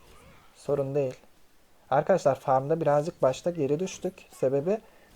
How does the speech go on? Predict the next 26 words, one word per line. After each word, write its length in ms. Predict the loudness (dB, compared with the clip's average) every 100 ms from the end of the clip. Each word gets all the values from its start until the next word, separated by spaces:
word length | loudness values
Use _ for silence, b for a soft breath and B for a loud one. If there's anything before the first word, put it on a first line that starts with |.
| -8
Fanny 280 | -4 -2 0
redimizi 380 | -2 -4 -6
falan 320 | -2 0 2 0
zorladı. 420 | 2 0 0 -6
İki 160 | -8
saat 300 | -2 -2 0
redimizi 360 | -4 -4 -4 -2
alamadık. 540 | 0 -2 -4 -6 -6
Rotasyonumuz 680 | -6 -4 -6 -6 -6 -6 -4
bozuldu. 500 | -2 -2 -4 -6 -8 -10 _ _ _ _ _ _ _ -6
Ama 160 | -6
sorun 380 | -2 0 0 0
değil 220 | -2 0
arkadaşlar, 480 | -4 -4 -8 -4 -6
toparladık. 800 | -6 -8 -4 -4 -4 -8 -14 -20 _ _ _ _ _ _ -20 -20 _ -20 -20 -20 -20 -20 -20 -20 -20 -20 -14
Hemen 160 | -10
şurayı 340 | -10 -4 -4 -4
temizleyelim. 580 | -10 -10 -6 -6 -6 -12 -20 _
Asist 300 | -10 -10 0
alamadım. 460 | 2 4 2 -2 -6 -12 -20 -20 -20 -20 -20 -20 -14 -8
Bir 100 | -4
denedim. 320 | -2 -2 -4
Keşke 360 | -6 -4 0
daha 160 | 2 2
erken 240 | 0 -6
atsaydım. 500 | -10 -10 -10 -8 -8